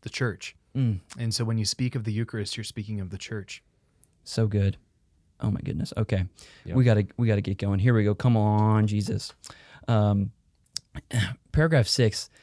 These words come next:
Speaker 2: uh, he said this, "Every great reform has in some way been linked to the rediscovery of, uh, the, of belief in the Lord's Eucharistic presence." And that just gives me so much hope, just to kind of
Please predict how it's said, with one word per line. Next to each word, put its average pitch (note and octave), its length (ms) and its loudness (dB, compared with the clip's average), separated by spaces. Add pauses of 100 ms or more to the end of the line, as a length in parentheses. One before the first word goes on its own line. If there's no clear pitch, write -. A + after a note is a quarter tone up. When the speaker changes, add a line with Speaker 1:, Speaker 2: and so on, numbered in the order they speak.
(360)
Speaker 2:
uh, G2+ 200 2
he A#2 240 0
said A2 240 0
this, G2 380 -2
"Every C3+ 280 2
great A2+ 340 0
reform G#2 580 -2 (260)
has A2 220 0
in G#2+ 60 0
some A2 220 2
way G#2 160 2
been G#2 180 -2
linked G2+ 200 -2
to G#2+ 80 -4
the G2 280 -4
rediscovery G#2 680 -2 (480)
of, G2+ 380 0
uh, G#2 200 2 (260)
the, A2+ 160 2 (600)
of A#2+ 120 2
belief B2 300 4
in A#2 60 4
the A2+ 100 6
Lord's G#2+ 260 2
Eucharistic G2+ 400 -4
presence." G2 300 -4
And B2+ 100 0
that C3 60 2
just G#2+ 120 -2
gives G2 160 -4
me G#2 80 -2
so G2+ 180 -2
much G2+ 220 -4
hope, G2 180 -4
just - 160 -6
to - 60 -8
kind G2+ 180 -4
of - 80 -4